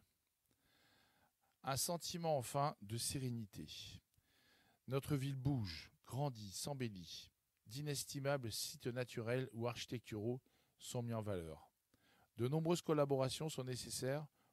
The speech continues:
pour rendre notre ville encore plus attractive. Le sérieux,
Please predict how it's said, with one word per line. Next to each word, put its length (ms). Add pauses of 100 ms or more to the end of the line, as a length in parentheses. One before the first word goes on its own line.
pour 180
rendre 200
notre 200
ville 200
encore 260
plus 180
attractive. 560 (760)
Le 160
sérieux, 500